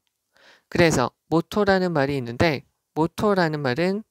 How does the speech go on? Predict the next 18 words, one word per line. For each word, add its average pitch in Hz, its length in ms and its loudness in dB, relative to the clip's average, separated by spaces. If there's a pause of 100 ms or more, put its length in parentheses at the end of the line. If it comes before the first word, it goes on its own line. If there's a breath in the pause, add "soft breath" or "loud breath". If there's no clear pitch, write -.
(1600)
우리나라 180 480 2
말로도 127 380 -2
모토라고 143 540 -4
쓰이죠. 156 520 -4 (160)
그래서 127 340 -4
표요, 170 500 2 (280)
표어, 175 540 2 (1040)
주제, 147 640 0 (1080)
구, 156 420 0 (460)
그리고 170 540 -2 (200)
모토라고 131 920 0
쓰이게 147 360 -4
돼요. 117 220 -4 (460 soft breath)
여기서는 165 480 2
주제, 156 560 -2 (180)
핵심이라고 135 960 -4
보시면 127 320 -4
되겠죠. 117 360 -6